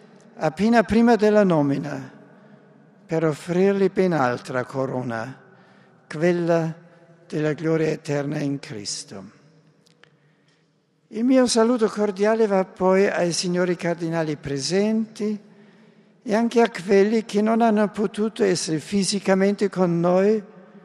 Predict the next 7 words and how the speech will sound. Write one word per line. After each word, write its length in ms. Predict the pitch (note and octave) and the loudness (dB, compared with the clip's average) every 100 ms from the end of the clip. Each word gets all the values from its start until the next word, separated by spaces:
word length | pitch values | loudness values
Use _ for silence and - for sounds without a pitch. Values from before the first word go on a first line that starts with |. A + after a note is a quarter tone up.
| - - - - _ | -20 -20 -20 -20 _
ma 140 | - F3+ | -6 -4
sono 320 | D#3+ G#3+ F#3+ | -2 0 2
a 80 | F3 | 2
noi 360 | E3+ F3 F3 - - | 4 2 2 0 -2
idealmente 1040 | A3 G3 F#3+ E3+ E3 E3 E3+ E3+ - F3+ | -2 4 4 4 2 0 0 -2 -4 -6
uniti. 840 | - D3 D3+ A#2+ A#2+ - - G#2+ G2 - _ _ _ _ _ _ _ _ _ _ _ _ - _ _ _ _ | -6 -4 -4 -4 -8 -14 -16 -16 -16 -20 _ _ _ _ _ _ _ _ _ _ _ _ -20 _ _ _ _
La, 380 | F3+ F3+ F3 E3 | -4 0 0 -2